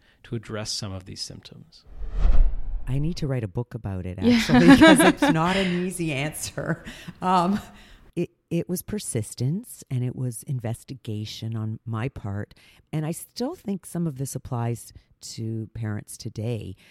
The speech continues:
Speaker 2: that I really tried to understand the needs of my child and where I thought he, he was at. I really listened to the healthcare providers that, that we did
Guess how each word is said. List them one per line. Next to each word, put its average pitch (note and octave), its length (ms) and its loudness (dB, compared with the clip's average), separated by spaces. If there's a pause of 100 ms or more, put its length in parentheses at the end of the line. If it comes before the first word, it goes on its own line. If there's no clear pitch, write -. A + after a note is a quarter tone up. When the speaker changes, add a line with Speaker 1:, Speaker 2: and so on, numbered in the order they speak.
(260)
Speaker 2:
that A#2+ 480 -6 (360)
I C3+ 200 -4 (220)
really D#3 420 -2
tried B2+ 460 -6
to C3 160 -8
understand A2+ 1000 -6 (540)
the A2+ 180 -4
needs A#2+ 360 -4
of A2+ 140 -10
my G#2+ 240 -8 (180)
child G2+ 640 -10
and A2+ 220 -6
where B2 340 -4
I A#2 140 -8
thought - 480 -8
he, - 320 -20 (240)
he - 260 -12
was G#2+ 260 -10
at. A2 360 -10 (280)
I A#2+ 40 -6
really D3 560 0
listened A2 400 -6
to - 120 -18
the G#2+ 120 -4
healthcare G#2+ 500 -6
providers G#2+ 540 -6
that, - 240 -10 (400)
that A#2+ 320 -4 (180)
we A#2 200 -6
did B2+ 460 -6